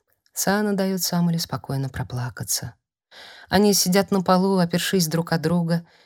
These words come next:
нервно отхлебывают чай, продолжая гипнотизировать взглядом тетрадь, их единственную надежду —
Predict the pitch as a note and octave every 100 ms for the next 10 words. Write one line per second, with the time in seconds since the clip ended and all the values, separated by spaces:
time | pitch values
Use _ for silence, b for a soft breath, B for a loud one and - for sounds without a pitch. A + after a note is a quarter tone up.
0 | b - G3 F#3+ F3+ F3 - F3 E3+ E3+
1 | F3 E3+ - D3 C#3 C#3 C#3 _ _ -
2 | D#3+ D3 C3+ C3 C3+ D#3+ D#3 D3 C3+ C#3+
3 | - C3+ B2+ D#3+ D#3+ C#3+ A#2 B2 C3+ D3
4 | D3 C#3+ - - C#3+ C#3 - - b b
5 | b b - F#3 F#3+ F#3+ E3 G3 F#3 -
6 | F3+ F3 F3 E3+ D#3 D#3 D3+ D#3